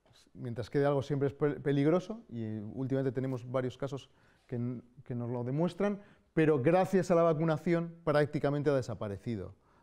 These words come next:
del planeta. ¿De acuerdo? Bueno, pues, eh, después de Romano Palca, su Uno Infinito, eh, simplemente, pues, eh, dejarlo aquí porque os podría hablar del transbordador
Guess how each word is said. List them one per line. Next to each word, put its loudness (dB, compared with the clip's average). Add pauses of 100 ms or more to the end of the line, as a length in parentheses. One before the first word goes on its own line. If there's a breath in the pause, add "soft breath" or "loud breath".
del -2
planeta. -10 (540 soft breath)
¿De -6
acuerdo? 0 (720 soft breath)
Bueno, 4
pues, 0
eh, 2
después 0
de 4
Romano 2
Palca, 2
su -4
Uno 4
Infinito, 0 (340)
eh, 0
simplemente, -2
pues, -10
eh, -12 (1040)
dejarlo 2
aquí 0
porque 0
os -4
podría 2
hablar 4
del 0
transbordador 0